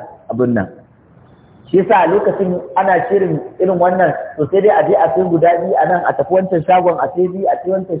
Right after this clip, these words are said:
shagon a sai biyu, a sai wancan shagon a sai biyu, sai a zo a haɗa lemun muka da ruwan. Me yasa ya koya? Manzo Allah ne sallallahu alaihi wasallam ya koya mana wannan. Lokacin da ya zo yaƙi da Quraisha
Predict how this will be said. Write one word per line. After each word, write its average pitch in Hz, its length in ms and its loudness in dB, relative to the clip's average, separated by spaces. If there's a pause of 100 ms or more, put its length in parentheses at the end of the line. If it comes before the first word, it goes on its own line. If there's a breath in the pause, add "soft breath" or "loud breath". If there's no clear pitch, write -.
shagon 175 240 2
a - 160 0
sai 185 160 -4
biyu, 196 160 -2
a - 80 2
sai - 160 -4
wancan 190 320 2
shagon 175 320 2
a 135 160 2
sai 185 120 2
biyu, 190 200 0 (320 loud breath)
sai - 80 6
a - 80 2
zo 170 80 2
a 147 100 4
haɗa 165 380 2
lemun 156 320 2
muka 160 240 0
da 117 160 0
ruwan. 123 320 0 (2250)
Me 151 100 6
yasa 202 160 2
ya 214 160 4
koya? 196 280 2
Manzo 180 220 2
Allah 214 220 2
ne 190 160 2
sallallahu 185 320 2
alaihi 175 240 0
wasallam 170 320 0
ya 160 100 -2
koya 160 300 0
mana 156 180 -4
wannan. 147 300 -4 (480)
Lokacin 202 340 2
da 175 60 4
ya 170 160 4
zo 185 80 4
yaƙi 190 460 0 (420)
da 143 40 2
Quraisha 170 480 2